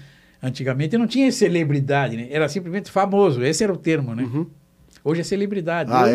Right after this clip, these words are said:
Speaker 2: é, hoje, hoje mudou, né? É o
Speaker 1: Hoje
Speaker 2: famoso
Speaker 1: mudou,
Speaker 2: e a
Speaker 1: é.
Speaker 2: celebridade.
Speaker 1: É,
Speaker 2: Celebridade
Speaker 1: exa-,
Speaker 2: é o
Speaker 1: é, é outro,
Speaker 2: intocável,
Speaker 1: é
Speaker 2: né?
Speaker 1: outro patamar, é.
Speaker 2: Ficou.
Speaker 1: Mas é que eu digo, essas pessoas, pra chegarem até aí, dependeram de nós, da imagem. Ponto.
Speaker 2: É. No caso, a
Speaker 1: Hã?
Speaker 2: Gisele Bündchen é uma celebridade, né?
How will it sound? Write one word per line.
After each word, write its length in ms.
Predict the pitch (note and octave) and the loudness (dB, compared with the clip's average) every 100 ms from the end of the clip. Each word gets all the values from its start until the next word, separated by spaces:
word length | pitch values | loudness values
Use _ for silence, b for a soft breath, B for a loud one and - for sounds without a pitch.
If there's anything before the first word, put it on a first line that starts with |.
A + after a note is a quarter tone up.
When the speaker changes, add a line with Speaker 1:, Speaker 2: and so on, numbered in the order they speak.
| A#2+ | 2
Speaker 2:
é, 60 | |
hoje, 340 | A2+ B2+ C3+ A#2 | 2 0 0 -2
hoje 220 | A2+ A#2+ | -4 -2
mudou, 400 | C3+ D3 C3+ A#2+ | 0 2 4 4
né? 200 | A2+ A#2 | 4 -2
É 40 | A#2 | 0
o 40 | |
Speaker 1:
Hoje 100 | A#2+ | 4
Speaker 2:
famoso 220 | C#3+ B2+ D#3 | 4 6 6
Speaker 1:
mudou, 120 | F#3 | 8
Speaker 2:
e 40 | F#3+ | 6
a 20 | |
Speaker 1:
é. 40 | |
Speaker 2:
celebridade. 640 | F#3+ F#3 F3+ E3 B2+ A2+ G2+ | 4 4 4 2 2 2 4
Speaker 1:
É, 20 | |
Speaker 2:
Celebridade 540 | G3 G#3+ E3+ C#3 E3 | 4 6 6 6 6
Speaker 1:
exa-, 80 | F#3 | 8
Speaker 2:
é 20 | |
o 20 | F#3 | 8
Speaker 1:
é, 0 | |
é 40 | |
outro, 140 | F#3 F3+ F#3+ | 8 8 8
Speaker 2:
intocável, 380 | G3 G#3+ - F3+ | 8 6 6 6
Speaker 1:
é 40 | |
Speaker 2:
né? 120 | E3+ F3+ | 6 6
Speaker 1:
outro 160 | G3+ | 4
patamar, 540 | G#3+ G#3 G#3+ E3+ E3 D3+ | -2 -4 -2 0 -2 0
é. 320 | C3 D#3 D#3+ | 0 0 0
Speaker 2:
Ficou. 420 | C#3+ B2+ - C#3 C#3+ - | -2 -2 4 4 4 2
Speaker 1:
Mas 140 | E3+ | 4
é 40 | G#3 | 4
que 80 | D4+ | 2
eu 60 | |
digo, 240 | C4+ D#4+ B3+ | 2 2 2
essas 200 | G#3 F3+ | -2 -2
pessoas, 680 | A3 - B3+ B3 A3 - _ - | -2 0 -2 -2 -4 -12 _ -8
pra 120 | F#3+ | -4
chegarem 380 | - F3+ G3+ G#3+ | -2 0 0 2
até 140 | G#3 | 2
aí, 100 | G3+ | 2
dependeram 480 | A3 A3 A3+ G#3+ A3 | 2 2 2 2 2
de 120 | A3 | 0
nós, 280 | G#3+ A3 G#3+ | 0 0 0
da 100 | D#3+ | 0
imagem. 480 | E3 F3+ G3+ D#3 C3 - _ _ | -2 -2 -2 -4 -10 -16 _ _
Ponto. 120 | - | 0
Speaker 2:
É. 140 | C3 B2 - b b b b b - | 2 2 -4 b b b b b -4
No 120 | E3 | 2
caso, 220 | F3 D#3+ | 4 4
a 40 | D#3+ | 4
Speaker 1:
Hã? 20 | |
Speaker 2:
Gisele 300 | C#3+ D#3+ E3 | 4 4 4
Bündchen 260 | D3 D#3+ G#3+ | 2 4 6
é 20 | |
uma 220 | A#3 A#3 | 6 4
celebridade, 720 | A3+ A#3+ B3 C4 D#3 D3 A2 | 0 -4 -4 0 2 2 -2
né? 140 | B2 | -10